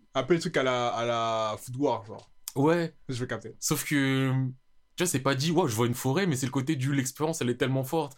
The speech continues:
Speaker 1: Que
Speaker 2: que
Speaker 1: j'ai
Speaker 2: j'ai l'impression
Speaker 1: l'impression
Speaker 2: d'avoir
Speaker 1: d'être dans
Speaker 2: une
Speaker 1: la
Speaker 2: forêt.
Speaker 1: forêt, ouais, ouais, ouais,
Speaker 2: Et bien
Speaker 1: ouais.
Speaker 2: sûr, graphiquement parlant, le, l'auteur, il te montre la forêt, il te montre ce genre de trucs.
Speaker 1: Yes.
Speaker 2: Donc, tu vois, t'as ce côté vraiment très, euh, à part par rapport aux autres mangas musicaux.
Speaker 1: Ouais.
Speaker 2: Et là où je trouve où ça marche,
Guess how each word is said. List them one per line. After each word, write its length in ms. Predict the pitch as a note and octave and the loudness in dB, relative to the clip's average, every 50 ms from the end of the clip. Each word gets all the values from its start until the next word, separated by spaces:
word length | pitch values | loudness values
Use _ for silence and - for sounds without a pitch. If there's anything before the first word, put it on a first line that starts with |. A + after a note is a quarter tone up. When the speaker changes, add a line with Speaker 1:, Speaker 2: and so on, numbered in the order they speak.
| - - | -20 -10
Speaker 1:
Que 100 | - B2 | -8 -8
Speaker 2:
que 60 | A2+ | -4
Speaker 1:
j'ai 80 | B2 C#3 | -2 0
Speaker 2:
j'ai 120 | A2 C3+ | 0 2
l'impression 340 | C3+ C3 B2+ C#3 C#3+ C3+ D3+ | 2 0 0 0 0 0 0
Speaker 1:
l'impression 20 | C#3 | 2
Speaker 2:
d'avoir 220 | C#3 B2 B2+ A#2 | 2 2 2 2
Speaker 1:
d'être 80 | B2+ A#2+ | 0 0
dans 40 | A#2+ | 0
Speaker 2:
une 40 | A#2 | -2
Speaker 1:
la 20 | |
Speaker 2:
forêt. 320 | - - A2+ A2 B2 D#3 F#3+ | 0 0 0 0 2 0 0
Speaker 1:
forêt, 220 | G#3+ A#3 A#2 A#2 | -2 -2 -4 -6
ouais, 60 | A2+ A2+ | -6 -8
ouais, 160 | G#2 A2 A2 | -10 -12 -14
ouais, 40 | A2+ G#2+ | -6 -2
Speaker 2:
Et 80 | A2 A#2 | 0 2
bien 120 | A#2 B2 B2 | 2 2 2
Speaker 1:
ouais. 40 | B2 | 2
Speaker 2:
sûr, 180 | B2+ F#3 C#3+ | 0 0 0
graphiquement 380 | A2+ A2+ A#2 - A#2 - B2+ A2+ | 0 0 0 -2 -2 -4 -4 0
parlant, 320 | - A#2+ B2 D3 F3 E3 | 0 0 0 2 0 0
le, 280 | C3 A2+ A2 G#2+ G#2 G2+ | 2 0 0 0 0 0
l'auteur, 280 | G2 G#2+ G#2+ - D#3+ B2+ | 0 -2 0 0 0 0
il 80 | A#2+ | 0
te 60 | - A#2 | -2 -4
montre 120 | A2 - | -2 -2
la 80 | G#2+ G2+ | -4 -2
forêt, 360 | - A2+ A2 A#2 C#3 D#3 D3+ | 0 -2 0 2 2 0 0
il 40 | C#3+ | 0
te 80 | - B2 | -4 -6
montre 100 | G#2+ B2+ | -6 -4
ce 40 | |
genre 140 | A2+ B2 B2+ | -4 -4 -4
de 100 | C3 B2+ | -4 -4
trucs. 240 | B2+ - B2+ A#2 A#2 | -4 -4 -6 -4 -4
Speaker 1:
Yes. 420 | B2 A#2 A2+ B2 - - - - _ _ - - - - | -4 -6 -6 -10 -14 -18 -20 -20 _ _ -20 -20 -4 -2
Speaker 2:
Donc, 140 | A#2 A2+ - | -2 0 2
tu 80 | - | 0
vois, 60 | A#3 A#3+ | 2 2
t'as 120 | F3 D3+ | 2 0
ce 80 | - - | 2 2
côté 260 | D#3+ D3 C3+ F3 D#3+ | 0 0 2 2 0
vraiment 380 | C3 B2+ B2 D#3+ F3+ G#3 G#3 | 2 2 2 2 2 2 0
très, 400 | G3+ - - E3 D#3 D3+ D3 C#3 | 0 -2 -2 0 2 2 2 2
euh, 400 | B2+ B2 A#2+ A2+ A2+ A2 G#2+ G#2 G2 G#2 G#2 G2+ G2+ G2 G2 F#2+ E2+ - _ - - _ - - _ - - - _ - _ _ _ _ - - - - - | 2 2 2 2 2 2 0 0 -2 -2 -2 -2 -4 -4 -6 -8 -10 -14 _ -20 -20 _ -20 -20 _ -20 -20 -20 _ -20 _ _ _ _ -20 -18 -18 -14 -6
à 120 | - D#3+ E3 | -4 -4 -4
part 360 | - - E3+ E3 D3 B2 - | -2 -2 -2 -2 -2 -2 0
par 120 | B2+ A2 | 0 2
rapport 200 | G#2+ G#2+ - A#2+ | 2 2 0 -2
aux 120 | A2+ A2 A2+ | -2 -2 -2
autres 120 | A2 A#2+ | -2 -2
mangas 180 | A2+ G#2+ A#2 A2 | -4 -2 0 0
musicaux. 540 | A2+ A2 G#2 G#2+ G#2 - C3+ D3 G3 G#3+ - | 0 0 -2 -4 -4 -2 0 0 0 0 -4
Speaker 1:
Ouais. 280 | A#2 G#2+ G#2+ B2 E3 - _ - _ - - - _ - - | -6 -6 -6 -6 -8 -10 _ -20 _ -20 -20 -20 _ -4 -2
Speaker 2:
Et 120 | A2 G#2+ | 0 2
là 180 | A#2+ E3+ G#3 G3+ | 2 2 2 2
où 80 | F3+ | 2
je 100 | E3 - | -2 -2
trouve 260 | - - F3 E3+ - | -4 -4 -6 -4 -2
où 60 | D3 B2+ | -4 -2
ça 180 | - C3 A#2 | -2 -2 0
marche, 640 | B2 C#3+ E3 E3 C3 - - - - - - - | 0 0 0 0 -2 -4 -4 -2 -4 -4 -6 -8